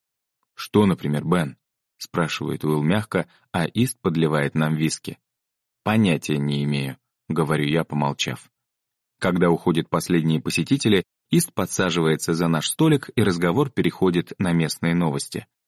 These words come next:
По случаю фестиваля в городском парке решили было установить чертово колесо, но это предложение вызвало бурные споры. "Глава оргкомитета пригрозил уйти в отставку",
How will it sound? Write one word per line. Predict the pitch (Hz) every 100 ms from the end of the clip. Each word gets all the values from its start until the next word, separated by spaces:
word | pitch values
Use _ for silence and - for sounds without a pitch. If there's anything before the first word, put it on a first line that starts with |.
| _ -
По | 82
случаю | 85 82 - 76
фестиваля | 82 - 92 87 78
в | 76
городском | 82 82 - 78
парке | 123 131 123 110 - -
решили | 190 - 196
было | 123 120 120
установить | 101 - 90 87 117
чертово | - 80 - 98
колесо, | - 80 - 69 64 _ _ -
но | 80
это | 82 -
предложение | - 76 71 73 98 131 123
вызвало | 110 110 98 95 92 85 -
бурные | 82 85 80 78 71
споры. | - - 73 71 71 _ _ _ _ _ _ -
"Глава | 95 107 135
оргкомитета | 131 - 120 113 - 143
пригрозил | 131 113 117 131 160
уйти | 107 127
в |
отставку", | 98 - - 85 - 78